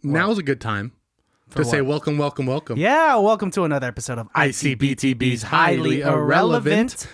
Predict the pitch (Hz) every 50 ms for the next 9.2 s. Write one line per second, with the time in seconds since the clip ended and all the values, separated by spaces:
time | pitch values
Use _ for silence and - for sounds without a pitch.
0 | - - 147 175 190 180 156 147 135 135 131 123 120 120 120 117 107 120 123 123
1 | 117 117 117 113 110 107 107 101 - - 190 190 185 - - 190 190 143 143 143
2 | 147 147 208 220 - 196 185 160 180 175 170 170 - 170 - - 175 165 160 160
3 | 165 160 160 170 170 156 170 156 - 170 175 180 165 160 165 - - 175 170 156
4 | 165 180 160 160 170 170 165 165 165 170 175 143 151 160 160 160 147 156 - -
5 | 147 156 160 170 185 180 170 165 - 175 - - 170 170 156 175 - - 165 139
6 | 160 180 202 202 139 120 107 98 101 156 170 175 170 170 175 165 - 240 - _
7 | - 156 - - - 175 185 139 - - 151 175 202 202 190 196 214 208 277 254
8 | 202 190 - _ - 104 110 - - - 139 139 123 117 113 110 117 120 123 127
9 | 120 107 -